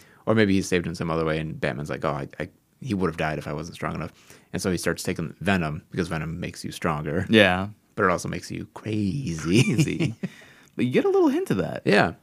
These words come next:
Speaker 2: And, uh, you know, it opens up two different door-, like, one, it tells, it kind of introduces that story, that idea of,
Speaker 1: Mm-hmm.
Speaker 2: you know, him having that abuse issue.
Speaker 1: Yeah.
Speaker 2: Uh, which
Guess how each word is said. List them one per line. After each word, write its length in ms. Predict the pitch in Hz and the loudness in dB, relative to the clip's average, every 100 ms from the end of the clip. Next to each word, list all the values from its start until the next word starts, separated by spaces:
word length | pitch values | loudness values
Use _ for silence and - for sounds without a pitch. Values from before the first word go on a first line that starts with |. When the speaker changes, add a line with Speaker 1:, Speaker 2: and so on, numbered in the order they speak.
| - | -2
Speaker 2:
And, 280 | 123 123 120 | 2 2 2
uh, 100 | 117 | 2
you 200 | 117 127 | 2 4
know, 120 | 123 | 4
it 20 | |
opens 240 | 127 139 127 | 4 4 4
up 140 | 113 | 2
two 100 | - | 4
different 360 | 127 120 117 104 | 2 4 2 6
door-, 300 | 110 104 107 | 4 6 4
like, 200 | 107 104 | 2 4
one, 160 | 123 | 4
it 100 | 120 | 4
tells, 240 | 110 113 110 | 4 4 4
it 120 | 107 | 0
kind 200 | - 117 | 4 4
of 80 | 107 | 6
introduces 600 | 107 104 107 101 107 101 | 2 2 2 2 -4 2
that 280 | 104 101 - | 4 4 0
story, 440 | - 107 104 104 | 2 6 6 6
that 180 | 104 98 | 4 4
idea 560 | 95 95 92 98 104 104 | 2 0 0 2 2 0
of, 200 | 98 95 | 0 0
Speaker 1:
Mm-hmm. 220 | 101 104 | 0 0
Speaker 2:
you 80 | 101 | 0
know, 180 | 92 92 | 2 0
him 320 | 101 95 95 | 0 0 0
having 460 | 95 92 95 92 92 | 0 -2 0 -2 -2
that 180 | 90 | -4
abuse 320 | 92 95 95 101 | -2 -2 0 0
issue. 320 | 92 113 120 - | 0 0 0 -2
Speaker 1:
Yeah. 260 | 92 85 82 - - | -2 -2 -2 -10 -18
Speaker 2:
Uh, 220 | - 95 95 | -2 0 0
which 180 | 104 | -2